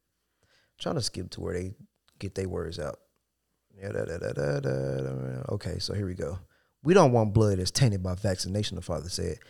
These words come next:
"That's the end of the deal. We're fine with anything else doctors want to do. The vaccines to prevent se-, severe disease and death from covid nineteen have been found to be extremely safe and effective."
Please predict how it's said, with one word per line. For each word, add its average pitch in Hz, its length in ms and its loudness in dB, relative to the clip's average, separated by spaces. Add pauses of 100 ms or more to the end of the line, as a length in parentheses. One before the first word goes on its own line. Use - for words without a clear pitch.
(220)
"That's 135 280 8
the 113 160 0
end 120 140 4
of 101 60 0
the 95 100 0
deal. 92 400 -2 (100)
We're 131 160 6
fine 127 320 4
with 104 100 2
anything 127 420 2
else 113 140 4
doctors 107 340 -2
want 101 140 -4
to 104 60 -6
do. 98 240 -6 (580)
The 104 80 -14
vaccines 135 640 4
to 120 100 2
prevent 107 380 2
se-, 104 340 0 (180)
severe 120 380 2
disease 127 480 2
and 104 180 -2
death 117 240 4
from 104 200 -4
covid 113 260 2
nineteen 110 300 0
have 107 120 0
been 98 120 -4
found 107 240 -4
to 104 80 -4
be 101 100 -2
extremely 117 400 -2
safe 113 220 2
and 98 100 -4
effective." 95 480 -6